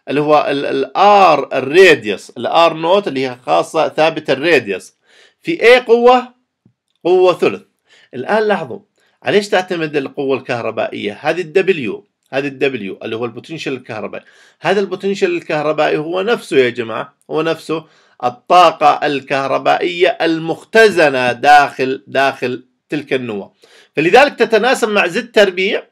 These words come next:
على A قوة ثلث، فهيها ظاهرة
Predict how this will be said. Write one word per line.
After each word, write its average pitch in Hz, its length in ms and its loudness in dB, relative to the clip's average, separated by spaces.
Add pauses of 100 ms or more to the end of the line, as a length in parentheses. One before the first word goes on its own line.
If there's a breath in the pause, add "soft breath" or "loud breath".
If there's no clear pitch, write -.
(540)
على 202 340 4
A - 20 4
قوة 277 300 2
ثلث، 247 320 0 (680)
فهيها 131 480 -2
ظاهرة 147 640 -2